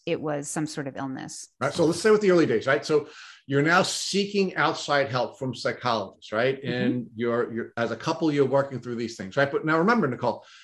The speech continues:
Speaker 2: the context that we're working in here, consistent with what we're talking about here, is you guys are in the outdoors all during your relationship. Your husband's been bitten by ticks many, many times.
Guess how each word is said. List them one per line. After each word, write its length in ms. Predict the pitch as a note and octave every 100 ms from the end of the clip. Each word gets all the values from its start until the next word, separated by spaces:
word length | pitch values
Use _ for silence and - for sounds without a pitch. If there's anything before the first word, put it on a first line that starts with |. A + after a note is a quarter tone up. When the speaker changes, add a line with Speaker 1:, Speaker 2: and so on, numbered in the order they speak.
| _
Speaker 2:
the 80 | -
context 500 | - C4 C4 B3+ -
that 80 | F#3+
we're 140 | D#3
working 440 | C#3+ B3+ D#4 A3+ D#3
in 160 | C#3
here, 340 | C3 C3+ C3+ - _ _ _ _ _ _ _ -
consistent 420 | D3 F#3+ F#3 E3
with 120 | D#3+
what 160 | E3 C#3+
we're 100 | C#3+
talking 360 | D#3 G3+ A3
about 160 | D#3+ C3+
here, 140 | C3+
is 120 | C#3 C#3 _ _ _ _ _ _ -
you 120 | C3+
guys 320 | D3+ D3+ C#3
are 380 | C#3+ C3+ C3 - -
in 160 | D3
the 140 | F3 D#3+
outdoors 960 | D#3+ D#3 D3 C#3+ C#3+ C#3 - - - _ - _
all 240 | D#3+ F#3
during 220 | F3 E3+ E3
your 100 | D3+
relationship. 480 | C#3 A#2 G2+ - - _ _ _ -
Your 80 | A#2
husband's 400 | E3+ F3 F3 C#3
been 160 | D3+
bitten 260 | D3+ C#3+ C#3+ -
by 120 | B2
ticks 260 | B2+ B2 - -
many, 440 | C#3 D#3+ G#3 A#3+
many 200 | G#3 E3+
times. 420 | C#3+ A#2 E2+ -